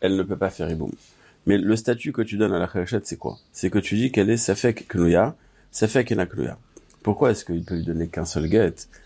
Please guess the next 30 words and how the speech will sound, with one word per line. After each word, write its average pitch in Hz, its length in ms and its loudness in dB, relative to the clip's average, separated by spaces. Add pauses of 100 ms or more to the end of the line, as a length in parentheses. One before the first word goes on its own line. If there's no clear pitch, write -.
(100)
qu'on - 360 -2
peut 101 100 -6
se 92 140 -6
suffire 82 340 -2
du 80 140 -4
guet ? 110 180 4 (1120)
Arrête. 101 360 2 (500)
Le 101 160 4
rapport 123 420 2
qu'il 101 220 -6
a 95 60 2
avec 90 260 -8
elle, 67 160 -6 (300)
c'est - 280 -8
une 90 160 -2
Bia 92 360 2
Psula. 123 440 -2
Pourquoi 113 220 0
c'est 107 240 -4
une 85 160 -4
Bia 82 220 0
Psula ? 78 420 -4
C'est - 280 -14
une 87 160 2
Bia 104 220 4
qui 104 140 -6
est 95 60 0
interdite 120 440 -2
au 104 40 2
Iboum. 85 320 0